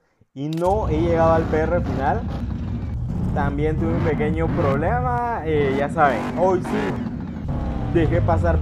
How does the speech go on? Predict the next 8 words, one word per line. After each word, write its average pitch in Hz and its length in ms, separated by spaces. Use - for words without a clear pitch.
varios 202 520
tickets 170 500
y 120 40
lamentablemente 123 1200
me 123 140
va 110 140
a 127 60
tocar 175 540